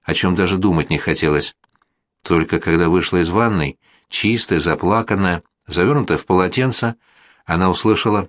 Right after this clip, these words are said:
как разрывается телефон. Домашний. Она понятия не имела, где остался ее сотовый. Она сняла трубку, потому что неизвестность была страшнее всего. «Алло!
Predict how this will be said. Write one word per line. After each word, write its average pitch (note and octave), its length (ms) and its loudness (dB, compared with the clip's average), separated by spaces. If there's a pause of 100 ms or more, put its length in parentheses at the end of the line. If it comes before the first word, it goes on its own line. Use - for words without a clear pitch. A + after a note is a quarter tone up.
(160)
как F2+ 180 -4
разрывается G2+ 600 0
телефон. A#2+ 500 -2 (640)
Домашний. D2 640 -2 (320)
Она D#2 280 -2
понятия F2 440 0
не E2+ 160 2
имела, G2+ 340 2 (360)
где F#2 180 0
остался F#2 380 0
ее G2 100 2
сотовый. D2 520 0 (1700)
Она F#2 240 0
сняла G#2 280 0
трубку, A#2+ 500 0 (260)
потому F#2 280 0
что G2 140 -4
неизвестность G#2 580 0
была A#2+ 220 2
страшнее A2+ 440 0
всего. C3 380 -2 (420)
«Алло! G2 400 0